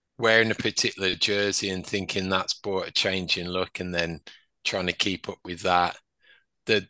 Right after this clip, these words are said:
the more recent ones I've had, I didn't really keep it up. Um,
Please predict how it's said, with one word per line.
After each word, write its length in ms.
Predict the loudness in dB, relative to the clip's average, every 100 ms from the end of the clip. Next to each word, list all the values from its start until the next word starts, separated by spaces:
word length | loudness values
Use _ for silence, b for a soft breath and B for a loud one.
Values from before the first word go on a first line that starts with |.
| -2
the 100 | -2
more 400 | 0 2 2 2
recent 440 | 2 2 0 0
ones 380 | -2 -2 0 0
I've 200 | 0 0
had, 480 | 4 6 6 4 -2 -16 _ _ _ _ _ _ _ -10 -6
I 120 | -4
didn't 260 | -4 -4
really 240 | 0 0 0
keep 340 | 0 -2 -2
it 100 | -2
up. 140 | -2 -4 _ _ -8 0
Um, 520 | 2 2 0 -4